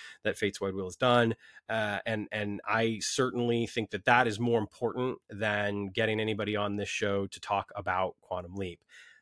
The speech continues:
That said, um, I certainly get the feeling, um, that, you know, people do wanna talk about the show. They want to be able to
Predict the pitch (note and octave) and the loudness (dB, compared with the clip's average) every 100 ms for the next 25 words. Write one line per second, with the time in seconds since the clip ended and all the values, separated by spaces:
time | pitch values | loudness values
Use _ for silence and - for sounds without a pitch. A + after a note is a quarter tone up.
0 | - B2 B2+ A#2+ - - B2+ A2+ G#3 A#3+ | -14 2 4 4 0 2 4 6 4 2
1 | - A#2+ A2+ A2 A2 A#2 - B2+ B2 A#2+ | 0 2 2 0 0 -2 -2 -2 0 0
2 | A2 A2+ G#2+ - G#2+ A2 B2+ E3 G3 G3+ | -2 -4 -6 -6 -2 0 4 4 4 2
3 | B2 A#2 A2 A2 G#2+ A2 F#2+ A2 G#2+ A2 | 2 4 4 2 0 -2 -2 0 2 0
4 | - _ C3 B2+ A2 B2 - - D3+ E3 | -6 _ -6 -2 -2 -4 -6 -6 -4 -4
5 | F3 A3+ F3+ G#2+ G#2 - F#2+ F2 - - | -2 2 2 2 0 -2 -6 -6 -8 -10
6 | G2 - D2 G2+ A2 G#2+ A#2+ C#3 - A#2+ | -8 -8 -6 -2 0 2 2 2 -2 -6
7 | A#2 A#2 A2+ G#2+ G2+ - - - - A#2 | -2 -2 -2 -2 -4 -8 -18 -6 -2 0
8 | A2 A2 G#2+ | 0 0 -2